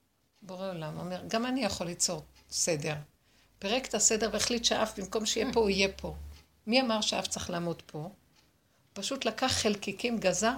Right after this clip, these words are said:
וסידר אותם מחדש. ובמחשבה עמוקה זה הדרך שלנו.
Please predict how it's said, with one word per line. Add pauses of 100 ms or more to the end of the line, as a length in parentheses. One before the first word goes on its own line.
וסידר
אותם
מחדש. (600)
ובמחשבה
עמוקה
זה
הדרך
שלנו.